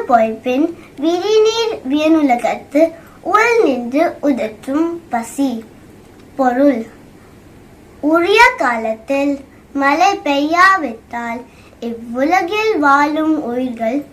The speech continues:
பசியால் வாடும். குறள்.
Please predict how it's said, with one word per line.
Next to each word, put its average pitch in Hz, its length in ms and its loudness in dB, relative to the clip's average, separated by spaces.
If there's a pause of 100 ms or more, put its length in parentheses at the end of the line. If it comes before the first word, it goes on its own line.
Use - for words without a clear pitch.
(360)
பசியால் 330 720 0
வாடும். 220 840 -6 (2000)
குறள். 302 480 2